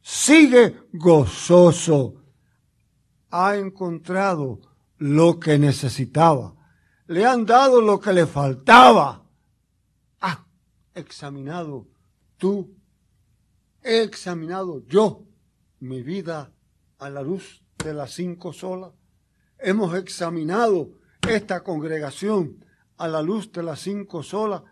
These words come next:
Sola Escritura, sola fe, sola gracia, solo Jesucristo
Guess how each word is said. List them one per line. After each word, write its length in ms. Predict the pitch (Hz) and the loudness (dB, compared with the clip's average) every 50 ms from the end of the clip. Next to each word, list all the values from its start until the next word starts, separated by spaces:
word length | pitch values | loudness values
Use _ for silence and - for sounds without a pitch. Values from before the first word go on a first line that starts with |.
| _ _ _ _ _ _ _ | _ _ _ _ _ _ _
Sola 1080 | _ _ - - - - - - 110 123 160 202 240 262 277 285 285 285 269 262 247 233 | _ _ -20 -20 -20 -20 -16 -8 0 4 6 8 10 10 10 10 10 8 8 6 4 4
Escritura, 720 | 202 - - 196 185 180 156 - 156 151 139 135 135 123 104 101 _ _ _ _ _ _ _ _ _ _ _ _ _ _ _ _ _ _ _ _ _ _ _ _ | 4 0 -4 -6 -6 -6 -6 -6 -6 -6 -6 -8 -10 -14 -18 -18 _ _ _ _ _ _ _ _ _ _ _ _ _ _ _ _ _ _ _ _ _ _ _ _
sola 1000 | _ - - - - 180 220 285 339 349 339 339 339 330 330 311 294 285 269 - | _ -20 -16 -6 0 4 8 10 12 12 12 12 12 10 8 8 6 6 4 2
fe, 560 | - - 220 269 285 269 220 180 - - _ - - - - _ _ _ _ _ _ _ _ _ _ _ _ _ _ _ _ | 2 4 6 8 8 8 6 4 -2 -14 _ -20 -20 -20 -20 _ _ _ _ _ _ _ _ _ _ _ _ _ _ _ _
sola 840 | - - - - - - 143 185 240 294 302 302 311 294 277 269 262 | -20 -20 -18 -12 -4 2 4 8 10 10 10 10 10 8 8 8 8
gracia, 720 | 254 254 262 277 277 - - - - 202 175 147 131 - _ _ - - - _ _ _ _ _ _ _ _ _ | 8 8 8 8 8 6 4 -2 -6 -6 -6 -6 -8 -14 _ _ -20 -20 -20 _ _ _ _ _ _ _ _ _
solo 920 | _ - - - - 151 180 262 339 370 381 370 370 349 320 285 277 214 | _ -20 -16 -6 2 6 10 10 12 12 12 12 12 10 10 8 6 4
Jesucristo 880 | 139 185 226 - - 208 185 190 208 226 220 - - - 160 123 104 | 4 2 -2 -2 -2 -4 -4 -2 -2 -2 -2 -4 -6 -10 -10 -10 -12